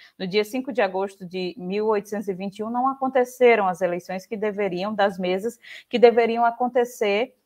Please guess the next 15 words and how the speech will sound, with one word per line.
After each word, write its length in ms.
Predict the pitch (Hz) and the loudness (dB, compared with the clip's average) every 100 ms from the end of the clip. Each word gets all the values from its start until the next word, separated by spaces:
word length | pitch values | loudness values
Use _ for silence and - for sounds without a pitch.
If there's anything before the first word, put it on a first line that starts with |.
| - | -6
na 160 | 208 214 | 2 2
Vila 260 | 208 220 | 4 0
de 140 | 233 277 | 0 -2
Crato, 500 | 247 214 214 208 196 | 2 6 6 4 -6
e 80 | 233 | -2
em 200 | 277 254 | 0 0
vários 440 | 214 233 294 254 | 4 4 4 2
outros 320 | 233 226 247 | 0 0 -2
momentos 440 | 240 208 185 214 - | -2 -2 -2 -4 -2
eles 240 | 208 226 | -2 0
desceram 560 | 202 226 233 220 220 247 | 2 2 2 0 0 -2
e 40 | |
cercaram 600 | 254 262 - 226 220 202 | -2 -4 0 4 4 4
as 160 | 160 165 | -4 -6
igrejas. 600 | 147 151 131 - - | -8 -8 -8 -10 -20